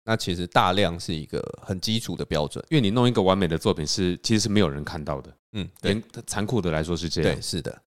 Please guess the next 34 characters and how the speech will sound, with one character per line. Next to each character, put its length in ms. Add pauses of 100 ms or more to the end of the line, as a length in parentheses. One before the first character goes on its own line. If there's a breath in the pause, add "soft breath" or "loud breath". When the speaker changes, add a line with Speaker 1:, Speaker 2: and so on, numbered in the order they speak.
(680)
Speaker 2:
啊， 600 (140)
但 100
你 60
觉 100
得 60
喜 180
剧 160
演 140
员 340 (120)
像 240
一 80
个 120
月 140
产 260
出 200
一 60
支 180
五 160
分 180
钟 100
的 80 (100)
影 180
片 240 (1300)
Speaker 1:
很 200
难。 240 (360)
Speaker 2:
这 100
样 100
都 140
很 220
难。 160 (340)
Speaker 1:
很 180
难。 280 (100)
但 160
是， 460